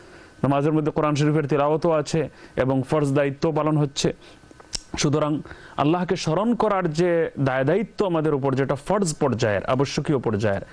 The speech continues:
সেটা যখন আমি আদায় করে নিলাম, তখন আল্লাহর এই আয়াতের ওয়াদা পূর্ণ হবে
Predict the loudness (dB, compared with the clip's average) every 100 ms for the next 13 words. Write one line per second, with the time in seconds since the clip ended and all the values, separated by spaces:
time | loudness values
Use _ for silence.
0 | -20 -20 -14 -2 0 0 0 0 0 2
1 | 2 0 0 -2 0 0 0 -4 -10 -14
2 | -6 -2 -2 0 0 2 2 -2 0 0
3 | 0 -2 0 0 0 0 0 2 2 0
4 | 0 0 2 2 2 0